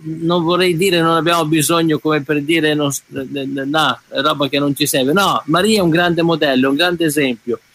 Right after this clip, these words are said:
È una, è un esempio per le mamme, è un esempio per, di, di silenzio e di pazienza ai piedi della croce. Ma Maria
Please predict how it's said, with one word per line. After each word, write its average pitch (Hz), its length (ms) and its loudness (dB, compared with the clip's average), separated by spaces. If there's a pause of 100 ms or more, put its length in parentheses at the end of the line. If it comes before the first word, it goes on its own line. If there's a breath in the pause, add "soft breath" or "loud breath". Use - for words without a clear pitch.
(420 soft breath)
È 151 100 0
una, 165 220 2
è 170 100 0
un 180 100 2
esempio 180 400 0
per 170 160 0
le 170 100 2
mamme, 139 540 0
è 160 100 -4
un 180 120 2
esempio 170 460 0
per, 160 280 -2
di, 151 260 -4
di 156 200 -2
silenzio 190 680 0
e 165 60 0
di 165 100 0
pazienza 185 960 -2
ai 151 140 -2
piedi 180 340 -2
della 165 260 0
croce. 123 540 -4 (760)
Ma 135 200 0
Maria 190 560 2